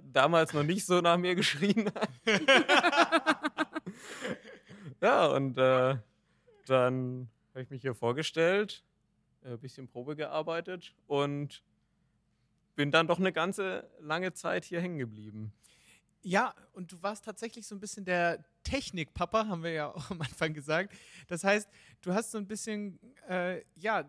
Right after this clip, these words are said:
Speaker 2: den Technikerbereich strukturiert und du warst so ein bisschen dafür zuständig, wenn was kaputt war, ähm, zu koordinieren, dass das wieder repariert wird und neu angeschafft wird. Ähm, wie war da deine Aufgabe genau?
Speaker 1: Ja, ich hatte hier, glaub ich, schon eine ziemlich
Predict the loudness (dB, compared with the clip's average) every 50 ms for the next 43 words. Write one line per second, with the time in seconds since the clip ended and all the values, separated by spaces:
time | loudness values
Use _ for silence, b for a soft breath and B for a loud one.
0 | -10 _ _ _ -12 -12 -12 -12 -14 -14 -14 -14 -12 -14 -14 -8 -8 -8 -8 -8
1 | -8 -8 -6 -8 -8 -8 -12 -20 -20 _ _ -12 -12 -12 -12 -16 -16 -16 -14 -10
2 | -10 -10 -10 -10 -12 -6 -2 -2 -2 -2 -4 -8 -14 -16 -16 -18 -20 -20 -20 -20
3 | -8 -4 -4 -4 -4 -8 -12 -14 -14 -14 -12 -8 -8 -8 -8 -10 -16 -16 -16 -16
4 | -12 -10 -10 -10 -10 -12 -10 -10 -10 -10 -10 -12 -14 -14 -16 -12 -10 -12 -12 -6
5 | _ 2 2 2 2 0 -2 b b b b b b b b b _ -8 -8 -8
6 | -6 -8 -10 -12 -14 -12 -14 -14 -8 -4 0 0 2 2 0 0 2 2 2 2
7 | 2 2 0 -4 -4 -4 -6 0 0 0 0 0 -2 -2 -4 -4 -4 -6 -6 -8
8 | -12 -12 -10 -12 -8 -6 -6 -6 -6 -6 -8 -10 -10 -8 -6 -4 -6 -6 _ _
9 | -4 -4 -4 -4 -6 b b b b b b b b _ _ -6 -4 -4 -6 -8
10 | -12 -16 -20 _ _ _ _ _ _ _ _ _ _ -20 -20 -6 -4 -4 -4 -2
11 | -4 -6 -6 -6 -8 -8 -8 -12 -14 -16 -16 _ -8 -8 -6 -6 -10 -14 -16 -14
12 | -12 -12 -12 -12 -14 -18 -20 _ _ _ _ _ _ _ _ _ _ _ _ _
13 | _ _ _ _ _ _ _ _ _ _ _ _ _ _ _ _ 4 4 4 4
14 | 0 0 0 0 2 2 2 2 2 2 2 2 2 2 0 -2 -4 -2 0 0
15 | 0 0 -2 -4 -4 -4 -4 -4 -4 -6 -12